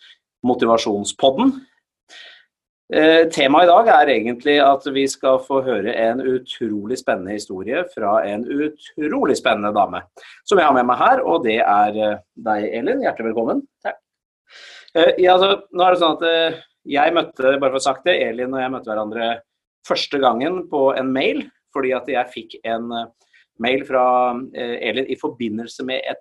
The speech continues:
Speaker 1: motivasjonsforedrag jeg skulle ha på Chat Noir i slutten av september. Og da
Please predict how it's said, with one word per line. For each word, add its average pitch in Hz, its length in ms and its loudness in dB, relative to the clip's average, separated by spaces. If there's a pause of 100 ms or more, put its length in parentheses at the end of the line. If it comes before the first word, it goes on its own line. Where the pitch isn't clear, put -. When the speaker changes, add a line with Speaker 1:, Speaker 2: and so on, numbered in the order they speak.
Speaker 1:
motivasjonsforedrag 120 1000 -8
jeg 117 80 -8
skulle 117 220 -8
ha 107 180 -4
på 107 300 -6 (200)
Chat 117 220 -2
Noir 113 300 0 (100)
i 110 200 -6
slutten 101 240 -12
av 98 60 -10
september. 104 460 -6 (720)
Og 147 500 4
da 147 480 6